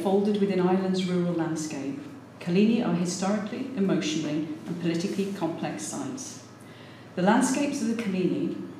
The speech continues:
are personal sites of mourning and remembrance for families whose stories have, in many cases, remained hidden away as part of the burying process of a difficult history. As they emerge from the shadows of the past, Killeen, like the Magdalen Laundries and the church-run mother and baby homes,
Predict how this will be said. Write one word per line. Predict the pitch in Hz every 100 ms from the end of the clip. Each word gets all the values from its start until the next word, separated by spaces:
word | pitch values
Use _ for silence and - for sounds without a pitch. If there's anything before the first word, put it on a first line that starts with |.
| - - -
are | -
personal | 196 208 226 208
sites | 185 175 170
of | 170
mourning | 175 175 180 180
and | 180
remembrance | 170 143 147 143 143 -
for | 165
families | - 175 185 196 196
whose | 180 170
stories | - 160 160 170 165
have, | 151 - 165
in | 175
many | 190 202
cases, | 175 151 147 -
remained | 160 156 151 151
hidden | - 190 180
away | - 143 - - - - -
as | 180
part | - 175 175
of | 175
the | 170
burying | 170 175 180 175
process | 160 - - -
of | -
a | 165
difficult | 156 - - 151
history. | 156 160 - 143 143 - - - - - - - - - -
As | 202
they | 226
emerge | 240 254 277
from | -
the | 254
shadows | - 226 226 220
of | 208
the | 202 175
past, | 170 - - - - -
Killeen, | 160 180 202 196
like | 165 156
the |
Magdalen | 165 180 208 202 208
Laundries | 180 151 147 143 - - -
and | 156
the | 202
church-run | - 190 190 - 185 180
mother | 165 175
and | 180 180
baby | 160 - 151
homes, | 143 139 - -